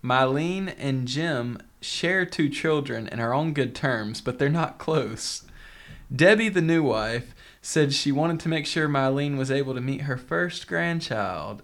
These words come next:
and also remembered the pain she felt when her brother died of cystic fibrosis before he could receive a double lung transplant.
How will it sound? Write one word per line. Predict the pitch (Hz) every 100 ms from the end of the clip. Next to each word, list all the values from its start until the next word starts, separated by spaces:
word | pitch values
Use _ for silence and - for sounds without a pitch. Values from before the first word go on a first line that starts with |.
| -
and | 120
also | 131 156 - 147
remembered | 139 139 139 127
the |
pain | - 143 139 135
she | 113
felt | 107 113 110 -
when | 113
her | 139 139
brother | 123 107 104
died | 107 107 104
of | -
cystic | - 123 113 -
fibrosis | 117 110 110 110 - 107
before | - 117 113
he | - 165
could | 170 117
receive | 110 110 110
a | 117
double | 120 110 110
lung | 107 107
transplant. | 147 135 135 - 76